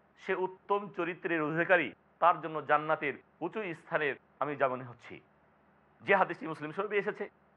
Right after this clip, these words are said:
এই হাদিসটিতে আমরা স্পষ্ট হতে পারি। দ্বিতীয়, আমরা বলতে পারি আমাদের নিয়তে, মনে যে আমরা নিয়ত করে থাকি, সংকল্প করে থাকি, এই সংকল্প করাতেও আপনাকে সত্যবাদী হতে হবে।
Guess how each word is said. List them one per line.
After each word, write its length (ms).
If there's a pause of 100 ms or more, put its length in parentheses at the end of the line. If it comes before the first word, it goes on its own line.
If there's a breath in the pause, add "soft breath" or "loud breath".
(120)
এই 120
হাদিসটিতে 800 (760)
আমরা 540 (520)
স্পষ্ট 500
হতে 200
পারি। 220 (680)
দ্বিতীয়, 320
আমরা 140
বলতে 260
পারি 280 (540)
আমাদের 500 (840)
নিয়তে, 680 (800)
মনে 300
যে 120
আমরা 240
নিয়ত 240
করে 160
থাকি, 180
সংকল্প 600
করে 180
থাকি, 220 (380)
এই 160
সংকল্প 760
করাতেও 480
আপনাকে 320
সত্যবাদী 520
হতে 140
হবে। 180